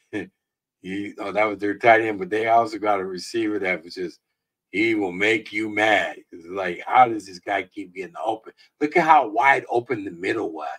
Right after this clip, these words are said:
Remember I said that? Coulda drove a U-Haul through that joint. It's like, come on, man. Then what kind of defensive set was that on the goal line?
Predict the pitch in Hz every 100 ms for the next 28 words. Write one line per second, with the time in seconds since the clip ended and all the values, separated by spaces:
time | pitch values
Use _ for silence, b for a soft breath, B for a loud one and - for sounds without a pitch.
0 | - - 135 147 143 156 156 151 156 160
1 | 160 _ _ - 139 107 127 139 120 -
2 | - - 139 123 123 104 95 - 107 101
3 | 92 - 98 92 78 _ _ _ _ _
4 | _ _ - 95 - 214 254 196 113 95
5 | 113 202 277 247 160 175 240 247 226 196
6 | 165 240 220 220 190 185 - 214 165 175
7 | 156 196 180 156 156 143 175 165 117 101